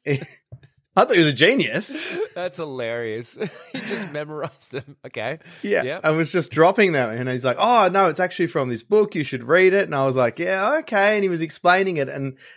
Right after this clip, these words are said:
Speaker 1: yeah, a, a bit like it is. It's a hard book to explain. But then once you do sort of read through it, there's also that there is a weird structure to it. There's, like, three parts.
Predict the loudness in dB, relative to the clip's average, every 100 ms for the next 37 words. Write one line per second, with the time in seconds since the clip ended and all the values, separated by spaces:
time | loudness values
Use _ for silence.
0 | -6 0 4 2 0 -4 -6 0 0 4
1 | 4 4 0 -2 2 2 0 -2 0 0
2 | 0 -4 -4 -4 -4 0 4 4 2 0
3 | 2 2 2 0 -6 -4 -4 -2 0 0
4 | -2 -2 -2 0 -2 -2 -2 -2 0 0
5 | 2 -2 0 0 2 2 0 _ _ _
6 | _ 2 4 4 4 4 4 4 2 0
7 | 0 -2 0 0 2 2 2 0 0 0
8 | 0 0 2 2 2 -4 -10 -10